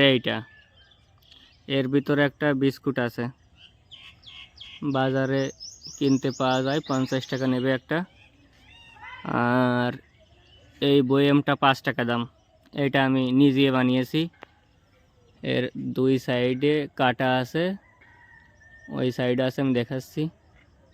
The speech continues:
এই যে দুই সাইডে কাটা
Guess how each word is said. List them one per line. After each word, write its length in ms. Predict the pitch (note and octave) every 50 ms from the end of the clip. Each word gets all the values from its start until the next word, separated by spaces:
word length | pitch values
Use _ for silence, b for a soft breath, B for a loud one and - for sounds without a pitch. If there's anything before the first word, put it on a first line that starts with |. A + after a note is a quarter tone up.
| - - - - _ _ _ _ _ - - - - - _ _ _ _ - C3 B2
এই 100 | A#2+ A#2 A2
যে 100 | A#2+ A2 A2+ A#2 _ _ _ _ _ _ _ _ _ _
দুই 200 | - B2 B2 B2 A#2+ -
সাইডে 260 | B2+ B2 B2 B2 C3+ A#2+ -
কাটা 240 | C3 B2+ C3+ C3+